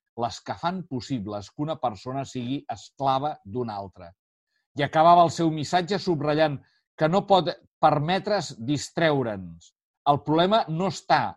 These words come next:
a l'altre costat del carrer. M'involucra a mi. No se'm permet tancar els ulls i declarar la nostra ignorància o innocència. Segons les dades més recents proporcionades per l'Organització Internacional del Treball, la O I T,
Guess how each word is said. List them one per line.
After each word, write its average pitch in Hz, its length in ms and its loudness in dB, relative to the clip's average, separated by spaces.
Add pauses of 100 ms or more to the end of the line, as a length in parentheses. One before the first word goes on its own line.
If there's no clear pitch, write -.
(160)
a 135 240 2
l'altre 156 440 6
costat 135 460 -2
del 127 280 2
carrer. 110 340 -4 (340)
M'involucra 175 680 4
a 196 60 0
mi. 151 140 -4 (520)
No 196 160 0
se'm 226 240 -2
permet 190 400 2
tancar 139 380 0
els 120 120 -4
ulls 143 220 0
i 143 80 0
declarar 139 440 2
la 139 120 2
nostra 143 320 -6
ignorància 131 720 -2 (260)
o 147 80 0
innocència. 113 760 -6 (920)
Segons 175 400 0
les 156 320 2
dades 127 400 2
més 127 160 -6
recents 127 560 -6
proporcionades 127 880 -6
per 123 160 -4
l'Organització 120 800 -4
Internacional 117 720 -4
del 104 220 -6
Treball, 104 400 -6
la 107 160 -2
O 110 80 -4
I 110 160 -6
T, 131 140 -6